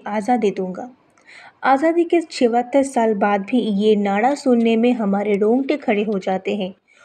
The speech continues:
और हमारे दिमाग में एक ही नाम आता है, वो है नेताजी सुभाष चंद्र बोस। अपने समय की सिविल सेवा परीक्षा में दूसरे स्थान पर होने के बावजूद उन्होंने देश की सेवा के लिए ब्रिटिश नौकरी छोड़ दी।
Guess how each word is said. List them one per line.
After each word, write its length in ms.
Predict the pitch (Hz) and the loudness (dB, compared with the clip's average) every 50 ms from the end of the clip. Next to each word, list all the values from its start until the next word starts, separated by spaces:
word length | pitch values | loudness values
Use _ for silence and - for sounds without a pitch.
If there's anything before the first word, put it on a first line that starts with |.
| _ _ _ - | _ _ _ -6
और 100 | 226 220 | -6 -4
हमारे 440 | 196 220 240 208 208 202 196 202 196 | -4 -2 -2 -2 0 0 0 -2 -2
दिमाग 420 | 185 208 214 208 226 254 277 277 | -2 -2 -2 0 0 -2 -2 -2
में 200 | 302 254 - - - - - - | -2 -2 -2 -4 -8 -8 -2 -2
एक 180 | 262 285 277 - - | -2 -2 -2 -4 -2
ही 80 | 320 302 | 0 2
नाम 280 | 254 233 214 214 214 - | 2 2 0 0 -4 -4
आता 280 | - 196 202 196 - 190 | -4 -4 -4 -4 -2 -4
है, 200 | 190 190 202 196 - _ _ _ _ _ - - - _ _ - 226 | -4 -4 -6 -8 -10 _ _ _ _ _ -20 -20 -20 _ _ -8 -2
वो 220 | 208 226 208 202 | 0 0 0 0
है 260 | 202 240 214 - - - _ _ - | 0 -2 -2 -2 -4 -10 _ _ -6
नेताजी 460 | 214 214 208 202 208 202 196 196 190 - | -4 -2 -2 0 -2 -2 -2 -4 -8 -10
सुभाष 400 | 190 - - 277 269 285 302 285 | -8 -4 -2 0 0 0 0 -2
चंद्र 360 | - - 214 190 180 185 180 180 | -2 -4 -4 -2 -2 -2 -4 -4
बोस। 440 | 180 202 175 175 - - - - _ _ _ _ _ _ _ _ _ _ _ _ _ _ _ - - - _ _ _ - | -6 -8 -8 -8 -10 -16 -20 -20 _ _ _ _ _ _ _ _ _ _ _ _ _ _ _ -20 -20 -20 _ _ _ 0
अपने 340 | 269 277 277 320 330 349 330 | 0 0 2 2 0 0 0
समय 360 | 339 247 226 214 220 233 233 | 0 -2 -2 0 0 0 0
की 160 | 233 - 262 | -2 -2 -6
सिविल 380 | 254 - - 226 214 208 214 208 | -4 0 0 2 2 2 0 -4
सेवा 320 | 208 - 220 208 214 208 | -6 -8 -6 -4 -2 -2
परीक्षा 540 | 202 - 214 202 220 202 202 - - 214 220 | -2 -2 -2 -2 -2 -2 -4 -6 -6 -4 -2
में 260 | 254 262 233 202 185 | 0 0 0 0 2
दूसरे 440 | 190 247 262 269 269 - - 330 320 | 2 2 2 2 0 -2 -2 -2 -2
स्थान 360 | 320 - - 254 233 240 247 | -2 -4 -4 -2 0 0 -2
पर 340 | 247 - 226 214 214 214 226 | -2 0 0 0 2 0 -2
होने 400 | 220 196 - 208 208 220 240 240 | -4 -4 -4 -2 0 2 2 2
के 180 | 240 - 254 214 | 2 2 0 0
बावजूद 680 | 196 - 190 180 185 202 233 240 - - 240 - - - - - - - - - | 0 0 -2 0 0 0 -2 -2 0 -2 -4 -4 -6 -10 -20 -20 -20 -10 -2 2
उन्होंने 360 | 254 262 269 247 240 254 240 | 4 4 6 6 6 4 4
देश 480 | 208 214 - - 254 277 320 311 - | 2 0 -2 -2 0 0 0 -2 -2
की 160 | - - 311 302 | -2 -2 -2 0
सेवा 360 | - 254 202 196 208 208 208 | 2 2 0 2 2 -2 -2
के 180 | 202 - 214 | 0 0 0
लिए 220 | 220 240 240 208 185 | 2 2 2 2 2
ब्रिटिश 560 | 190 - - 240 240 233 240 240 233 - 233 | 0 0 0 0 2 2 2 -2 -2 -2 -2
नौकरी 340 | 208 202 220 214 269 240 190 | -2 -2 -2 0 0 -2 -2
छोड़ 300 | 185 - - 185 185 185 | -2 -2 -4 -2 -2 -2
दी। 200 | 185 180 - | -2 -4 -4